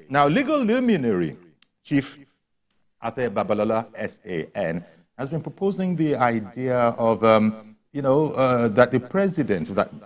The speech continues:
the country and the president, uh, should actually be looking into, uh, what? Debt, uh, debt forgiveness,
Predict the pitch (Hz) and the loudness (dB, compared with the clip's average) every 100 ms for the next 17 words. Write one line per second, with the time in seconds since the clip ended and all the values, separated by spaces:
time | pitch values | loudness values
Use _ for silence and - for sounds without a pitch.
0 | - - - 185 - 92 - 95 143 - | -14 -4 4 4 2 -4 -4 -2 0 2
1 | 107 92 78 - _ _ 104 123 131 226 | 0 0 -6 -10 _ _ -16 -12 -6 -2
2 | 180 175 180 160 151 151 143 151 156 147 | -2 -2 -2 -2 -2 -2 -2 -2 -4 -4
3 | 147 143 151 143 139 135 - _ 127 135 | -4 -4 -2 0 0 -4 -16 _ -10 -4
4 | 135 127 - 147 107 - - - 104 92 | -4 -4 -2 -2 -2 -8 -20 -16 -14 -8
5 | - 143 - - 131 107 98 82 - 90 | -2 -2 -4 -8 0 2 2 0 -4 -8
6 | 85 147 - 131 98 127 156 185 - | -2 -2 -2 -8 -4 -6 -2 -4 -6